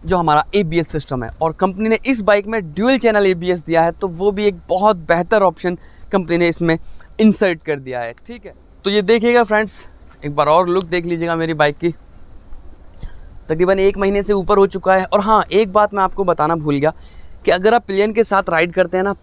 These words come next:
तो उसमें ये चीज़ आप ज़रूर insert करा लें। ये देख रहे होंगे, ये ladies footrest है। जो ladies साड़ियाँ पहनती हैं और एक side पैर करके बैठती हैं,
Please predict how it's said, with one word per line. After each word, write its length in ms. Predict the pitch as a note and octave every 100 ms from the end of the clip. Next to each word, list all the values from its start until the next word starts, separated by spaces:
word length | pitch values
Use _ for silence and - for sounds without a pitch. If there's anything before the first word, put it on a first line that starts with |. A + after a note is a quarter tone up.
| -
तो 100 | -
उसमें 220 | F3 F#3+ G#3
ये 260 | D#3+ F#3
चीज़ 280 | G3 G3 F3+
आप 140 | F#3 E3+
ज़रूर 320 | E3 E3 G3
insert 360 | F#3+ F3 E3+
करा 200 | - D3+
लें। 160 | C3 D#3 - - - - - -
ये 100 | D3+
देख 240 | D#3 D3+
रहे 60 | D3
होंगे, 140 | C#3 E3+
ये 60 |
ladies 400 | F3 D3 C#3+ F3+
footrest 480 | - D3 C#3+ D3+ -
है। 120 | E3+
जो 240 | D3+ D#3+ D#3+ F3 - -
ladies 340 | D3 D3 F3+
साड़ियाँ 380 | - C3 D3 F#3
पहनती 400 | E3+ D#3 D#3 D#3+
हैं 100 | F3 -
और 140 | D3+ -
एक 160 | D#3+ E3+
side 240 | F3+ F3+
पैर 200 | E3 D#3+
करके 240 | D#3 D#3+ D#3+
बैठती 300 | D3 -
हैं, 60 | E3+